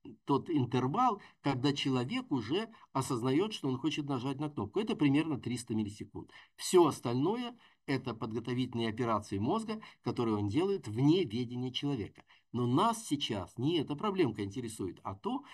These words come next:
что здесь уже сработал настоящий нейрокомпьютерный интерфейс. Смотрите, человек ничего не делал, он даже не осознавал ничего.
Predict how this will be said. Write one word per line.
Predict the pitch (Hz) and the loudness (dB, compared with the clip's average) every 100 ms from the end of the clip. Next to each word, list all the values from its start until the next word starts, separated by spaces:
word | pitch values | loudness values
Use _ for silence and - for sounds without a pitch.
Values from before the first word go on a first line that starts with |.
| - | -18
что | - - 107 | -8 -4 -4
здесь | 101 110 113 107 | -4 -2 -4 -2
уже | 107 117 | -4 -4
сработал | - 123 110 123 123 139 | -2 -2 0 -2 -2 -4
настоящий | 113 110 - 101 104 104 104 120 | -4 -6 -6 -2 -2 -4 -6 -4
нейрокомпьютерный | 117 101 98 117 110 120 131 151 | -4 -4 -4 -6 -4 -4 -2 -4
интерфейс. | 165 240 220 220 - - - _ | -4 -8 -6 -6 -6 -14 -20 _
Смотрите, | 147 151 - - | -4 -4 -4 -6
человек | - 131 147 | -4 -2 -2
ничего | 147 143 151 151 | -2 0 0 2
не | 151 | 2
делал, | 165 240 | 2 2
он | 139 | 4
даже | 151 135 | 4 4
не | 151 180 | 4 4
осознавал | 180 202 175 247 240 120 | 2 -2 -2 0 2 2
ничего. | 107 101 101 87 | 0 -6 -10 -12